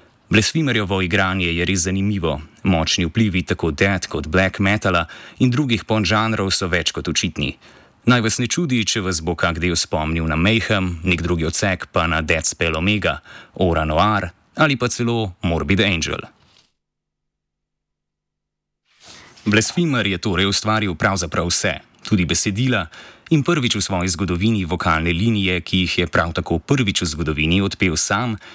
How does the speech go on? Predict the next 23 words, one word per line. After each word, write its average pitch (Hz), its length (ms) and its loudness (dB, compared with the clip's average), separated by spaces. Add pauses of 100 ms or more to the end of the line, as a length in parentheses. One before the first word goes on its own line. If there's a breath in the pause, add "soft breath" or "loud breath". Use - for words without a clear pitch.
(200 loud breath)
in 143 160 4
jih 123 80 2
za 113 160 0
vsak 101 240 -2
primer 95 400 0
posnel 85 400 0
kar 78 160 0
dvakrat. - 640 -2 (720 loud breath)
Vokalno 90 560 2
album 113 400 0
najbolj 117 320 0
spominja 107 480 0
na 98 80 0
Mayhem, 107 600 0
a 113 180 2
z 101 100 -2
močnim 113 480 0
pridihom 85 560 0
Aker - 400 0
Cooke, 104 560 0
Tombs 113 460 0 (100)
in 87 140 0
Enslaved. 82 640 -2